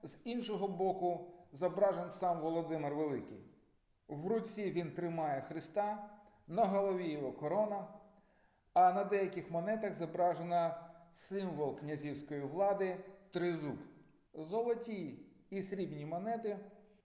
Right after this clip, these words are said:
мали відповідно назву златники і срібляники. Багато уваги Володимир приділяв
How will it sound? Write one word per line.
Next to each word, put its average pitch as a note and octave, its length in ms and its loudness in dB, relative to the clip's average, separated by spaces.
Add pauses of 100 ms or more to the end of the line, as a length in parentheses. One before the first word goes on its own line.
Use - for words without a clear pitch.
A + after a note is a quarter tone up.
(160)
мали G3 520 2 (500)
відповідно E3 720 -2
назву E3 560 0 (240)
златники D3 1040 0
і D#3+ 120 -4
срібляники. A#2+ 680 -6 (720)
Багато G3+ 500 0
уваги F#3+ 300 0
Володимир D#3+ 580 -2
приділяв D#3 680 0